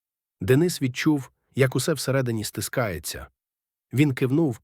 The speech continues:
але в його голові вже визрівав план, план, який змінить усе. Того вечора Денис знайшов Софію в її улюбленому районі, де вона закінчувала новий мурал. Цього разу це була дівчина,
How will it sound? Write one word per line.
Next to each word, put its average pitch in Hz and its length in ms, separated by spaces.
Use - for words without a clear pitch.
але 139 200
в 135 40
його 147 240
голові 131 340
вже 135 220
визрівав 127 500
план, 95 340
план, 143 280
який 117 240
змінить 113 360
усе. 92 340
Того 120 260
вечора 120 400
Денис 117 440
знайшов 127 420
Софію 143 460
в 107 40
її 127 260
улюбленому 127 580
районі, 123 460
де 120 140
вона 165 200
закінчувала 135 640
новий 127 260
мурал. 117 440
Цього 151 260
разу 147 280
це 127 140
була 117 200
дівчина, 113 520